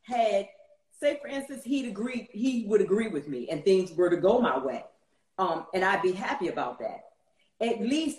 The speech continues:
I know he agreed because he felt like he should agree and not because he gave up, because I wouldn't shut the hell up. <laughs>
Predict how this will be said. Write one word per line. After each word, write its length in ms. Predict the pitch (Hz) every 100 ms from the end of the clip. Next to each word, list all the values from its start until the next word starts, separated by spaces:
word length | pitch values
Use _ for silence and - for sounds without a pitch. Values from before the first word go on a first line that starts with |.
| -
I 140 | 208
know 280 | 214 233 220
he 220 | 233 208
agreed 560 | 175 147 180 262 233 190
because 300 | 190 190 175
he 100 | 175
felt 360 | - - -
like 200 | 190 156
he 100 | -
should 420 | 143 - - 294 247
agree 460 | 147 147 139 - _
and 140 | 151 170
not 200 | 196 185
because 260 | 175 180 175
he 80 | 147
gave 380 | 185 160 143 -
up, 480 | 214 - - - - -
because 240 | 175 175
I 160 | 190 160
wouldn't 220 | 165 143
shut 240 | - 170
the 80 | 135 -
hell 140 | 127
up. 260 | 170 -
<laughs> 40 | -